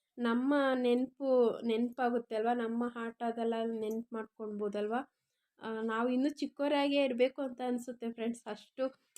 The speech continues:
ಒಂಥರ ಏನೋ ಚಿಕ್ಕ ಮಕ್ಕಳಾಗಿದ್ರೆ ಚೆನ್ನಾಗಿರುತ್ತೆ ಅಲ್ವಾ.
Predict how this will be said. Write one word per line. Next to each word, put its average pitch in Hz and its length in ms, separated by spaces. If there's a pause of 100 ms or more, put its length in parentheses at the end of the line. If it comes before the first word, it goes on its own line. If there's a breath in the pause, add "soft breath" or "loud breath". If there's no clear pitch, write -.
(180)
ಒಂಥರ 277 320
ಏನೋ 294 520 (140)
ಚಿಕ್ಕ - 180 (120)
ಮಕ್ಕಳಾಗಿದ್ರೆ 247 960
ಚೆನ್ನಾಗಿರುತ್ತೆ 240 840
ಅಲ್ವಾ. 214 420